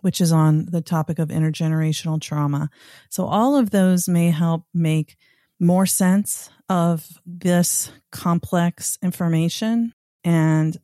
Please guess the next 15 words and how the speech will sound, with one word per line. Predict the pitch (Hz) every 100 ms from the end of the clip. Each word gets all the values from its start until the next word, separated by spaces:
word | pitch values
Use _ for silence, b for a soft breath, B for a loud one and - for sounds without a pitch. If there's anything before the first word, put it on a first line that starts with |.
| _
I | 170
welcome | 160 151 151 180
you | 170 170 165
to | 165 156
check | 151 - 160
them | - 160 156
out | 151 165 175
and | 175 160 151
always | 156 170 175 - b b b -
use | 185 190
your | 214
own | 175 175
discernment | 190 - 165 175 185 220 240 -
to | - 175 160 156
decide, | 151 160 - 151 151 147